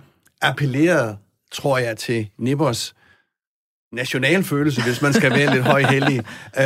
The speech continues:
Speaker 1: og selvfølgelig får han også en lille løn, men, øh, men
Speaker 2: lille
Speaker 1: jeg
Speaker 2: bitte en.
Speaker 1: tror,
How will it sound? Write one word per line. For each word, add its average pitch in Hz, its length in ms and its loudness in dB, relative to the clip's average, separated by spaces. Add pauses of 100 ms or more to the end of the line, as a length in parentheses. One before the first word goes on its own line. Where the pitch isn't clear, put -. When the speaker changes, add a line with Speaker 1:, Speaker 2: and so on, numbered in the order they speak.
(140)
Speaker 1:
og 123 140 -4
selvfølgelig 156 360 -2
får 139 100 0
han 127 140 0
også 135 180 -2
en 127 60 0
lille 123 200 -2
løn, 190 260 -2 (280)
men, 151 320 4
øh, 131 300 4
men 131 80 0
Speaker 2:
lille 147 180 4
Speaker 1:
jeg 143 100 4
Speaker 2:
bitte - 120 0
en. 185 60 -2
Speaker 1:
tror, - 140 -4